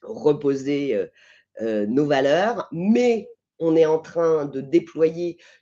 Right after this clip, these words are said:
tout un système, euh, enfin, de, de nouveaux comportements.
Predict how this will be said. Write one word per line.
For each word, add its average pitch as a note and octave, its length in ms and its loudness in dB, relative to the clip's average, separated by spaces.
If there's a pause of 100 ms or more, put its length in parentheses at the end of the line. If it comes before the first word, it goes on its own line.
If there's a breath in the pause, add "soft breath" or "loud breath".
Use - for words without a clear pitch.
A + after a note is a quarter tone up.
(100)
tout G#3+ 180 -10
un G#3 100 2
système, F3 720 0
euh, C3 580 0
enfin, A#2+ 280 -4 (280)
de, C#3+ 280 -8
de B2 360 -10
nouveaux G3 460 -2
comportements. F#3 720 -4